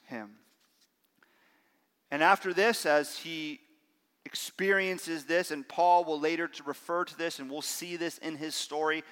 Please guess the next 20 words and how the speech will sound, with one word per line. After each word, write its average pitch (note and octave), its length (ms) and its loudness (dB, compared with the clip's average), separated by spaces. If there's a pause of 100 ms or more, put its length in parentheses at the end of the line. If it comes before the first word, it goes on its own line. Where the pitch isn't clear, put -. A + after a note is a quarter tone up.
(140)
that C#3+ 240 -4
this D#3+ 200 -2
is D#3 220 -4
his E3 220 -4
conversion D#3 720 -4
experience. C#3+ 840 -10 (320)
This D#3 220 -2
is D#3+ 260 -2 (160)
when D3 200 -4
dramatic D#3 640 2
change E3+ 480 -4
happens D3 460 -2
in C3+ 160 -10
his B2+ 220 -10
life. C3 420 0 (500)
After A3+ 300 6
this G3+ 180 -4
encounter G#3 600 2
with F#3+ 200 -4
Jesus D3+ 500 -8